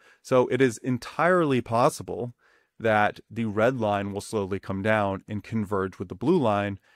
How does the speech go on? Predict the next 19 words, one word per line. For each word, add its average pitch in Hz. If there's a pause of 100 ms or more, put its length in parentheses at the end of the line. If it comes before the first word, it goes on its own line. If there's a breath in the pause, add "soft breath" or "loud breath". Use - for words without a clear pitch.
(160 soft breath)
as 117
opposed 104
to 98
vice 92
versa. 110 (540 soft breath)
But 127
this 180
just 196
helps 127
to 127
explain 113
of 95
what 117 (160)
the 107 (160)
concern 120
or 107
panic 110
currently 107
is 127